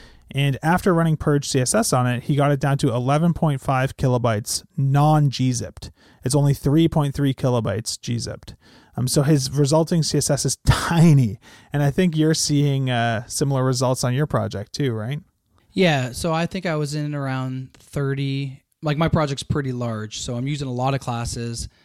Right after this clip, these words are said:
Speaker 2: a lot of custom design. So my res-, like, I think I dropped down to, I was at thirty minified and gzipped, and now I'm at six kilobytes,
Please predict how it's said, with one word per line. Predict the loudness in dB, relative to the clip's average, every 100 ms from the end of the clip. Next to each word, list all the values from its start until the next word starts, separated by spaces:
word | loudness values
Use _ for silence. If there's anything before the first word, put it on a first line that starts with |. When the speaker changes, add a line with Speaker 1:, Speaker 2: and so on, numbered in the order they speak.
| _ _ -10
Speaker 2:
a |
lot | -4 -4
of | -2
custom | -2 0 -2
design. | -2 -2 -2 -2 -4 -8 -10
So | -10 -6 -4 -2 -2 -4
my | -4 -2 -2
res-, | -4 -6 -8 -10
like, | -12 -12 -18
I | -20
think | -18 -16
I | -14
dropped | -14 -12 -12 -12
down | -12 -12 -12
to, | -12 -8 -8 -10 _ _ _ _ _ -20 _ _ _
I | -8
was | -4 -2
at | -2 -4
thirty | -4 -2 -4 -8 _ _ _ -20 _ _ _
minified | -16 -10 -8 -6 -6 -4
and | -2 -2
gzipped, | -2 -2 -2
and | -2
now | 0 0
I'm | -2
at | -4
six | -6 -4 -4 -4
kilobytes, | -6 -6 -6 -8 -10